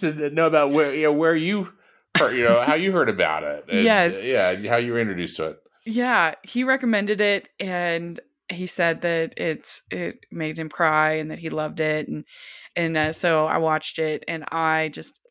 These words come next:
Speaker 2: absolutely adored it. I think I gave it a perfect score on, uh, on my review. Uh, it's, it's a absolutely beautiful film, and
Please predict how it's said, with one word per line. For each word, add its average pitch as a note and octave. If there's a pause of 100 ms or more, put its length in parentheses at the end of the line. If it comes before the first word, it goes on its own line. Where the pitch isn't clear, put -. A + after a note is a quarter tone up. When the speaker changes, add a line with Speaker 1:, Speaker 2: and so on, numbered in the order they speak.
(140)
Speaker 2:
absolutely D3+
adored D3
it. D#3
I D#3+
think D#3
I D#3
gave D3
it D3
a D3
perfect -
score D3 (1040)
on, D#3
uh, C#3+ (540)
on E3
my D#3
review. D3 (360)
Uh, C#3 (100)
it's, - (120)
it's F3
a D3
absolutely D3
beautiful D3
film, C#3+
and D3+